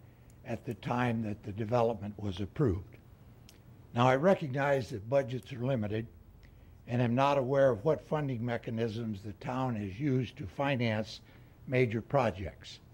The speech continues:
I have been told the routine sources, of course, are state aids at something over two thousand dollars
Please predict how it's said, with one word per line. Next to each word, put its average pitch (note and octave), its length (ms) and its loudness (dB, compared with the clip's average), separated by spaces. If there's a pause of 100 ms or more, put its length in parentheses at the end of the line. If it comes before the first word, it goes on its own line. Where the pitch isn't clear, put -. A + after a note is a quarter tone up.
(640)
I G#2+ 80 -2
have C#3+ 280 6
been C3 160 -2
told C3+ 440 0
the G#2 100 -4
routine C3 500 -2
sources, A#2+ 580 -6
of G#2 120 -14
course, A#2+ 360 -4
are G2+ 160 -6
state B2+ 360 0
aids C3 440 2 (600)
at A2+ 100 -8
something C3 420 0
over B2 220 2
two C#3+ 220 -4
thousand B2+ 480 0
dollars A2+ 340 -2